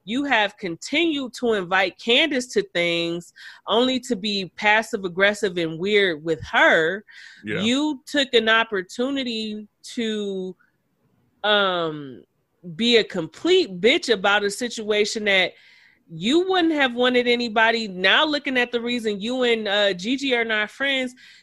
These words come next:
Speaker 1: you absolutely would have not wanted anybody to come tell you if Chris was cheating on you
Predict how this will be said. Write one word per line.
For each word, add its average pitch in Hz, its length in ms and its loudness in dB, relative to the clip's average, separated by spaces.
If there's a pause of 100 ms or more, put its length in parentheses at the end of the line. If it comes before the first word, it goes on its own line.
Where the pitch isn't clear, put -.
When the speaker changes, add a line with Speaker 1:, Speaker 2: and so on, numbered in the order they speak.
Speaker 1:
you 508 360 2
absolutely 311 1040 0
would 247 240 0
have 247 260 2
not 220 340 0
wanted 208 300 -4
anybody 196 560 -2
to 190 160 -10
come 196 280 -6
tell 196 340 -2
you 185 380 -8 (320)
if 185 220 -4
Chris 214 380 0
was 180 160 -6
cheating 190 440 -8
on 180 280 -6
you 175 400 -6